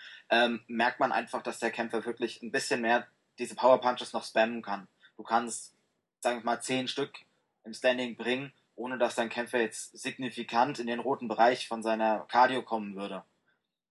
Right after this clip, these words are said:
Also, dass es nicht kritisch für ihn wäre. Die Power Punches sind ja kon-, also blockbar durch, ähm, zum Beispiel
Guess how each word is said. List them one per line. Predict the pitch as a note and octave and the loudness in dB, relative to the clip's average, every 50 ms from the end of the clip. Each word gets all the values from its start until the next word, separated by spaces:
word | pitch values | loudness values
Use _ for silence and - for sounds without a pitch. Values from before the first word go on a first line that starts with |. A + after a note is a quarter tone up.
| _ - | _ -2
Also, | - G#2+ A2 A2 | -2 0 0 0
dass | A2 A2+ A2 - | 0 0 -2 -2
es | A#2 - - | -4 -6 -6
nicht | B2 - - | -6 -4 0
kritisch | - C#3+ D3 D#3 D#3 - - | 2 2 4 4 2 2 0
für | - A2 | -4 -6
ihn | G#2 G#2 F#2+ F#2+ | -6 -6 -6 -6
wäre. | G2+ F#2+ F#2 F2+ - _ _ _ - - - - - - - - - - - - - - - - _ _ _ _ _ _ _ _ _ _ _ _ _ _ _ _ _ _ _ - - | -4 -4 -4 -6 -8 _ _ _ -20 -20 -20 -20 -20 -20 -20 -20 -20 -18 -16 -16 -16 -18 -20 -20 _ _ _ _ _ _ _ _ _ _ _ _ _ _ _ _ _ _ _ -12 -6
Die | |
Power | - - C3 D3+ E3 E3 | 0 6 8 8 8 8
Punches | D#3+ D#3+ D#3+ D#3+ D#3 - | 6 2 2 2 -2 -2
sind | - D3 C#3+ C#3+ | -2 -2 0 0
ja | C3+ - | -2 -2
kon-, | - C3+ C3+ - | 0 -2 -4 -2
also | - C3 A#2 G#2+ | -4 -6 -4 0
blockbar | - C#3 D3 - - D#3+ D3+ C3+ | 2 2 2 4 6 6 6 6
durch, | B2+ A2+ - - - | 4 -2 -4 -4 -6
ähm, | B2+ A#2+ A2 | -6 -6 -6
zum | - - A#2 | -6 -4 -4
Beispiel | A2+ A2+ - - A2+ A2 G#2+ G#2 - | -4 -4 -2 -2 -2 -2 -2 -2 -6